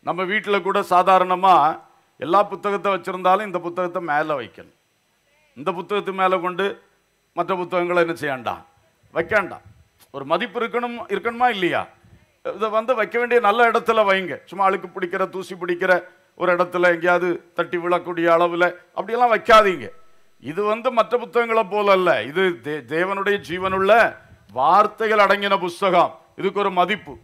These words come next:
சரி, மதிப்பு கொடுக்கறது மட்டும் இல்ல, எடுத்து daily என்ன செய்யணும்? வாசிக்கணும்.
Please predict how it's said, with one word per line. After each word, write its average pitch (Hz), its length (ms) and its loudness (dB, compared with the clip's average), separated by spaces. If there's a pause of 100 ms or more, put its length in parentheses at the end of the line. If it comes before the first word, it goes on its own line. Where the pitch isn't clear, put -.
(340)
சரி, 220 260 0
மதிப்பு 196 440 -2
கொடுக்கறது 226 480 -4
மட்டும் 208 280 -2
இல்ல, 226 280 2
எடுத்து 175 380 -2
daily 180 320 0
என்ன 165 180 -2
செய்யணும்? 120 420 -12 (540)
வாசிக்கணும். 156 680 -2